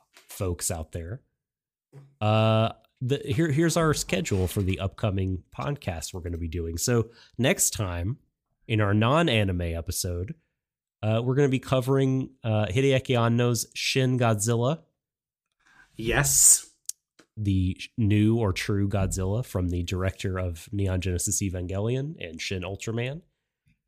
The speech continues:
Speaker 1: Um, just awesome movie that I can't wait to talk about. Uh, super excited for that. Uh, and then after that,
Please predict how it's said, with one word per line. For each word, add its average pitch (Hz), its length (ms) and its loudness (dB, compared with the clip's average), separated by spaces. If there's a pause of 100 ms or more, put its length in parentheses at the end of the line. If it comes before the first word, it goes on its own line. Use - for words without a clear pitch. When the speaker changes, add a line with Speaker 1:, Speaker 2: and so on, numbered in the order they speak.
(200)
Speaker 1:
Um, 87 520 -4 (1600)
just - 440 -2 (100)
awesome 113 540 2
movie 123 340 4
that 107 140 0
I 90 200 0 (300)
can't 131 180 0
wait 110 160 2
to - 60 -10
talk 107 200 0
about. 113 360 0 (240)
Uh, 92 340 0
super 160 300 -2
excited 123 320 2
for 110 100 -2
that. 127 340 0 (680)
Uh, 131 520 4
and 131 160 2
then 185 140 4
after 175 380 2
that, 92 340 -2